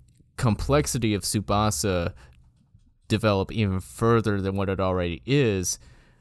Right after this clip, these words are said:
'cause we get to see her living situation and you feel sympathetic, and then you learn how she's handling it, and you f-, you get some confused emotions. And that's what I like, when you have to,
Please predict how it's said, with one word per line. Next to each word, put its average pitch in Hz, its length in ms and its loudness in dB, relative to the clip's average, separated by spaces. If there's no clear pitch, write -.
'cause 98 240 -6
we 104 80 -2
get 110 140 0
to 101 100 -4
see 110 280 2
her 98 380 0
living 143 320 4
situation 117 600 0
and 101 80 0
you 98 100 -2
feel 98 180 -4
sympathetic, 95 880 -4
and 95 160 0
then 98 180 0
you 98 140 0
learn 98 280 2
how 107 220 2
she's 95 340 -4
handling 135 520 0
it, 92 260 -4
and 101 280 -2
you 110 120 -2
f-, - 220 -12
you 107 300 -2
get 117 180 -2
some - 160 -6
confused 104 560 -4
emotions. 95 680 -4
And 95 300 -6
that's 190 240 2
what 127 100 0
I 113 120 4
like, 98 300 -2
when 104 140 0
you 107 140 0
have 107 240 0
to, 101 300 -2